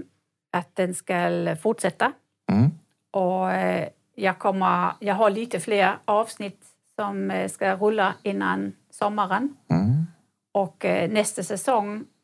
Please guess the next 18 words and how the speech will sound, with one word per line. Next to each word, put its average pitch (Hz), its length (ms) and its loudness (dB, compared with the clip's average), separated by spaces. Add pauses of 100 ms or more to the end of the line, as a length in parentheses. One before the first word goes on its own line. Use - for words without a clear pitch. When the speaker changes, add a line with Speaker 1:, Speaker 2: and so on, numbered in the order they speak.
(200)
Speaker 1:
eh, - 80 -12 (720)
kommer, 190 600 2 (1000)
tror 196 160 4
jag, 196 80 -4
jag 233 80 4
är 277 80 2
ganska 277 320 0
öv-, 247 180 0
jag, 240 340 6 (200)
jag 240 360 4
är 262 40 6
ju 240 180 4
lite 262 260 0
så 247 120 -2
här 226 300 2
öppen 190 360 0
för 185 380 4
vad, 175 400 4